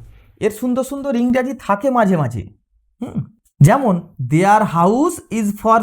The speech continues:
sale।" Their house is for sale। যেমন শোনো না, বাড়ি ভাড়া থাকলে লেখা থাকে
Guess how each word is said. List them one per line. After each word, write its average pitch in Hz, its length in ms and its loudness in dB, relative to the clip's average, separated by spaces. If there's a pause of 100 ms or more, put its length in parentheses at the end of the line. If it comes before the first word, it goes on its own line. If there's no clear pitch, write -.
(140)
sale।" 208 300 2 (800)
Their 156 460 4 (360)
house 165 580 0 (1080)
is 185 320 2 (760)
for 185 420 2 (400)
sale। 175 500 -2 (960)
যেমন 196 260 0
শোনো 240 240 -4
না, 233 120 -2 (440)
বাড়ি 151 400 -2
ভাড়া 160 380 0
থাকলে 170 420 -4 (300)
লেখা 165 220 -2
থাকে 202 160 0